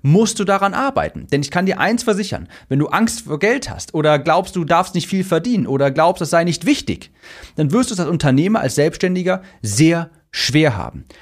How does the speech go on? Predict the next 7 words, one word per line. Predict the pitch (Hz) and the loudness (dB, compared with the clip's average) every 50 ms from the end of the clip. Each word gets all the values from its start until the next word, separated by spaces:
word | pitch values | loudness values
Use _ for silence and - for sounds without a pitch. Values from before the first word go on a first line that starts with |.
| - _ _ _ _ _ _ | -20 _ _ _ _ _ _
Doch | - 175 208 - 135 113 - - _ _ _ _ _ _ _ _ _ | 4 4 4 4 0 -4 -8 -16 _ _ _ _ _ _ _ _ _
Geld | - 156 160 185 214 214 214 - - | 2 4 6 6 4 2 0 -4 0
löst | 147 143 151 170 196 190 - - | 4 4 6 6 4 2 -2 -4
sehr | - 120 110 120 160 190 214 147 | -4 0 2 4 4 4 4 4
wohl | 131 143 170 185 190 185 123 | 4 4 4 4 2 0 -6
viele | - - 175 185 170 175 170 | -4 0 2 2 2 2 0
Probleme. | - - 160 127 117 127 107 90 80 80 | 0 -2 -2 0 0 0 0 -2 -4 -8